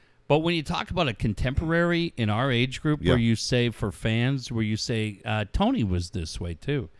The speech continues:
Speaker 1: When you say everything you want that person to be, they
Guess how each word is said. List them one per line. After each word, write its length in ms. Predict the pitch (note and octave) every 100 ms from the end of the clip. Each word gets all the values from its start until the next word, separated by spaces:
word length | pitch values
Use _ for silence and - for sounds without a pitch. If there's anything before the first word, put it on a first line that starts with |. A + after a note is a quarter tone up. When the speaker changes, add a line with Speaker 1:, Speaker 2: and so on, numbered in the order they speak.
| - - - - -
Speaker 1:
When 160 | C3+ D3
you 120 | C#3+
say 400 | - D#3+ D3 C3+ -
everything 520 | D#3+ G3 C#4 A#3+ G#3+ E3+
you 120 | D3
want 360 | B2+ A#2 D#3
that 260 | E3+ C#3+ -
person 400 | D#3 D3 - C3+
to 80 | A#2+
be, 220 | A#2+ B2
they 220 | A2+ G#2+